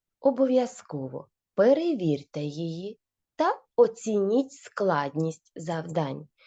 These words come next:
Якщо вам було дуже складно, пам'ятаєте, ви зображаєте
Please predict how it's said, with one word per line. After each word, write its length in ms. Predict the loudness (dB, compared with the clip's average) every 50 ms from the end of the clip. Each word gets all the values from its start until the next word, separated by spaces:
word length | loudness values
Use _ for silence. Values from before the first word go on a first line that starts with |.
| -20 -20 _ _ _
Якщо 380 | 4 4 4 4 2 0 0 2
вам 240 | 4 2 2 2 2
було 260 | 2 2 2 2 0
дуже 640 | 0 -4 -4 -2 -2 0 0 -2 -4 -4 -6 -8 -10
складно, 680 | -10 -14 _ -8 -6 -4 -2 -4 -4 -6 -8 -8 -10 -8 _
пам'ятаєте, 880 | -2 0 0 2 2 0 -2 -2 -4 -6 -6 -6 -8 -12 -6 -6 -6 -4
ви 140 | -2 -4
зображаєте 920 | -4 -2 -6 -6 -6 -8 -10 -8 -4 -4 -2 -2 -2 -4 -4 -8 -8 -8